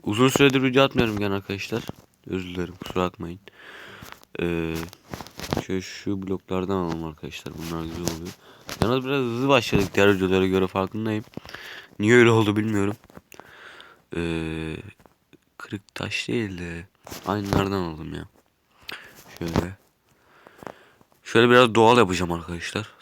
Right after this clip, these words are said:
Doğal dediğim yani, e, doğal taş blokları falan filan. Böyle güzel olur.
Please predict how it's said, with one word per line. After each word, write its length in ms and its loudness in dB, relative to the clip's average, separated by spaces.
Doğal 300 4
dediğim 260 0
yani, 300 2
e, 220 0
doğal 280 6
taş 420 -2
blokları 360 -2
falan 320 -4
filan. 260 -4
Böyle 180 -4
güzel 240 -6
olur. 340 -6